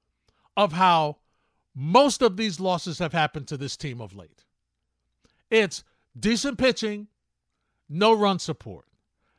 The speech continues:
The Mets hit into five double plays in this game. They had f-, they had five double plays in seven innings. So they had runners on base.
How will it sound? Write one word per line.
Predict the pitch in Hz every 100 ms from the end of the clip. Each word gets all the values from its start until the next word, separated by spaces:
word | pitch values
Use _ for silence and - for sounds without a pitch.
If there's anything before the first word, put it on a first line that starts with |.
| _
The | -
Mets | 185 247 277 -
hit | 247 226
into | 196 196 180
five | - _ 226 220 220 220 175 143
double | 214 190 196
plays | - 190 202 165 127 107 - - _ 196
in | 165
this | 147
game. | - 123 92
They | 139
had | 180 117 _
f-, | 226
they | 185
had | 170 165 _ _
five | 214 233 233
double | 240 233
plays | 190 214 180 139
in | 160
seven | 156 190 156 127
innings. | 104 85 _ _ _ _
So | - 262
they | 220
had | 254 285
runners | 262 226 180
on | 170
base. | 208 269 226 - -